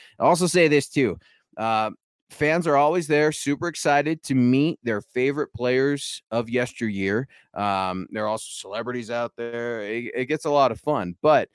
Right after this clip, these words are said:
try to be respectful of them also. They're also human beings. There's a time and a place to ask for an autograph with these cats, and I'm telling you, if you treat 'em like human beings, you might just learn a thing or two out there at Broncos training camp. So while everyone loves a picture and autograph, and I certainly encourage you to get those, and players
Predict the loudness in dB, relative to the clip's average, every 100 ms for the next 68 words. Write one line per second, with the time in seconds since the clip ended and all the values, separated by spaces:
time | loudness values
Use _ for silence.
0 | -20 _ -2 2 2 0 -4 0 2 2
1 | 0 0 2 2 4 2 2 2 2 4
2 | 4 2 -2 -8 -4 -4 -4 -4 -4 -6
3 | -6 -8 -8 -6 -4 -2 -2 0 0 0
4 | -2 -2 -2 -4 -8 -10 -8 -6 -4 -4
5 | -4 -4 -4 -8 -6 -6 -2 2 4 2
6 | -4 -6 -6 -4 -2 -2 -2 -4 -6 -10
7 | -12 -12 -8 -4 -2 -2 -2 0 0 2
8 | 0 0 0 -2 -6 -20 _ -6 -4 -2
9 | -2 -2 -6 -2 -2 -2 -4 -6 -10 -12
10 | -8 -8 -8 -8 -6 -4 -6 -14 _ _
11 | -2 -2 -2 -2 -2 -2 -2 -2 -6 -8
12 | -8 -8 -8 -10 -12 -10 -10 -6 -2 0
13 | 2 4 4 6 4 2 -2 -2 -2 0
14 | 2 0 2 0 0 -4 -6 0 0 0
15 | -2 -2 0 -2 -2 -4 0 0 2 2
16 | 0 -4 -4 2 2 0